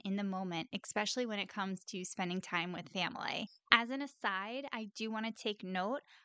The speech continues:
on how hard this actually can be because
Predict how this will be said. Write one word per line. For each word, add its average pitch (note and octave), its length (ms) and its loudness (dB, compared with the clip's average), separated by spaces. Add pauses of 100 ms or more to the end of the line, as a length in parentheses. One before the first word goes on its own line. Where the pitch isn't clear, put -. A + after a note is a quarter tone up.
(140)
on A3+ 140 4
how A3+ 500 -2
hard A#3 320 -2
this A3 160 -4 (100)
actually C#4+ 440 -2
can A3 340 -2
be G3 420 -4
because A3+ 720 -2